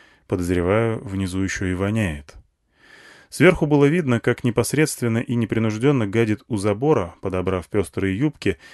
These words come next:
и выставив смуглую жопу, какая-то цыганская мадам. Она изумлённо провожала нас глазами, не прекращая процесса.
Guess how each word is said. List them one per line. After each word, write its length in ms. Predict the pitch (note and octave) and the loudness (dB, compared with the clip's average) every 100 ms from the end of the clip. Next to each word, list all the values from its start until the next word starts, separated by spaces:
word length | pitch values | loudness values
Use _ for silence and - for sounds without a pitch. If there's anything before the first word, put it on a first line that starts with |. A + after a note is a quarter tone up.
| - _ | -20 _
и 120 | A#2+ | 0
выставив 480 | A#2 B2 - G2+ F#2 | 2 0 0 -2 -2
смуглую 500 | - A#2 G2 F#2+ F#2+ | -2 -2 0 -2 0
жопу, 500 | G2 D3 - F2 D2+ | 0 0 0 -4 -6
какая-то 420 | - F#2+ A2 G#2+ - | -12 -8 -6 -6 -8
цыганская 600 | - F#2+ F2+ - - G2 | -8 -6 -6 -6 -6 -4
мадам. 440 | G#2 A2 E2 D2 _ _ _ _ _ _ | -2 -4 -6 -8 _ _ _ _ _ _
Она 240 | G2 G#2+ | 0 0
изумлённо 560 | - G#2+ A#2 B2+ B2+ F#2 | 0 0 2 4 2 0
провожала 480 | F#2 F#2+ G#2 A2+ F#2+ | -2 -2 0 0 0
нас 200 | G2 F#2+ | 0 -2
глазами, 560 | F#2 F#2 F#2 C#3+ C3+ - - - - | -2 0 0 0 0 -6 -16 -10 -4
не 120 | A2+ | 0
прекращая 560 | A2+ G#2 G2 - G#2 | 0 0 -2 0 -2
процесса. 640 | F#2+ G#2+ - G#2+ D#2+ - F#2+ | -2 -4 -4 -6 -6 -12 -16